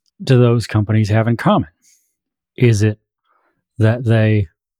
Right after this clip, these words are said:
lease? <laughs> Is it that they innovate? Or is it that they lease infrastructure to governments?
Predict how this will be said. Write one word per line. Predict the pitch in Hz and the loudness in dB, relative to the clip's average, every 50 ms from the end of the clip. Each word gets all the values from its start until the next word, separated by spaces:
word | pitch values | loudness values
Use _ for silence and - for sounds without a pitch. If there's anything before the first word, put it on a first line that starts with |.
| _ _ _ _ _ _ _ _ _ _ _ _ - | _ _ _ _ _ _ _ _ _ _ _ _ -8
lease? | 120 101 113 113 113 101 - - - - - _ _ _ _ _ _ _ _ _ _ _ _ _ _ - - | -2 0 2 2 2 0 -2 -6 -8 -12 -14 _ _ _ _ _ _ _ _ _ _ _ _ _ _ -18 -18
<laughs> | - - - - - - - - - - _ - - - 143 131 - - 208 - - - | -16 -16 -16 -18 -20 -20 -20 -20 -20 -20 _ -18 -6 -6 -4 -2 0 0 0 0 2 2
Is | - 143 120 | 4 4 4
it | 131 131 | 4 4
that | 127 117 107 | 2 2 2
they | - 117 | 2 0
innovate? | 117 110 120 131 160 156 196 220 247 - - - - - - - - - | 0 2 2 2 4 4 2 2 2 0 -4 -12 -20 -20 -20 -20 -6 0
Or | - 131 131 139 131 - _ | 2 4 4 4 2 0 _
is | - 151 139 | 2 4 4
it | 139 156 147 | 4 2 2
that | 139 139 143 - - | 2 2 2 2 2
they | 143 143 147 143 143 147 - - _ _ _ _ _ - | 2 2 4 2 0 -2 -6 -12 _ _ _ _ _ -2
lease | - 110 110 120 143 143 127 - - - - - - | 0 2 4 4 2 2 0 -2 -6 -6 -8 -2 2
infrastructure | 143 139 135 - - 123 - - 147 139 123 - - 143 139 131 117 | 2 2 4 2 0 -2 0 0 0 0 0 0 0 2 2 2 0
to | - - - 139 131 131 127 123 123 113 - _ _ _ _ _ _ _ _ _ _ _ _ _ _ _ _ _ _ _ _ _ _ _ _ _ _ 117 | -2 -2 0 2 2 4 4 2 0 -2 -6 _ _ _ _ _ _ _ _ _ _ _ _ _ _ _ _ _ _ _ _ _ _ _ _ _ _ 0
governments? | 117 110 107 107 120 131 151 185 208 - - - - | 2 2 2 2 2 2 2 2 0 -4 -8 -10 -12